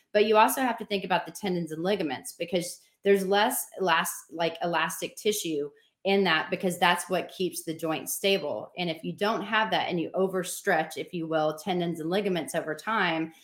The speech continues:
then you're really causing that joint itself to be very unstable. And so no matter how hard you really work on it, you have to work even harder on a continuous basis to make sure that it stays in good alignment and reduces that nagging,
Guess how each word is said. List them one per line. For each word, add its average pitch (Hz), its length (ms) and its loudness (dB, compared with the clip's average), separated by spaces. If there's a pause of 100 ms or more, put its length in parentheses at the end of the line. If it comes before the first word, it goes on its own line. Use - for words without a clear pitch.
(220)
then 196 260 6
you're 190 200 4
really 202 480 2
causing 185 800 0 (300)
that 185 460 4
joint 180 320 0
itself 175 400 0
to 175 80 -12
be 165 140 -4
very 160 300 0
unstable. 147 840 -4
And 160 200 -2
so - 160 -2
no 160 120 -2
matter 170 260 4
how 180 240 0
hard 175 300 0
you 170 100 -6
really 165 220 -4
work 214 260 -2
on 165 160 0
it, 156 180 -4
you 160 80 -6
have 175 220 -2
to 175 80 -6
work 160 240 -6
even 175 260 -4 (120)
harder 170 480 2
on 165 100 -2
a 151 60 -4
continuous 165 560 -4
basis 202 480 -2
to - 60 -10
make 160 200 -4
sure 185 240 -2
that 170 140 -2
it - 160 -4
stays 170 280 -2
in 156 140 -4
good 170 160 0
alignment 185 540 0 (320)
and 180 120 2
reduces 170 720 0
that 165 300 2
nagging, 170 800 2